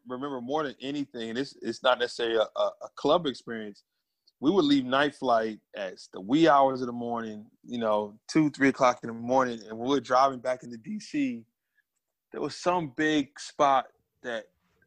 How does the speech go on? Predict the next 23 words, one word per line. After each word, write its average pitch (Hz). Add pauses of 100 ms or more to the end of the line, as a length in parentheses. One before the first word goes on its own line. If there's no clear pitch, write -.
it 127
was 120
more 139
outside. 127
It 110
was, 117
like, 113
they 113
turned 123
the 104
parking 127
lot 113
into 113
this 110
club. 120 (580)
And 113
driving 147
by 139
there 110 (320)
gave 135
me 123
such -
an 123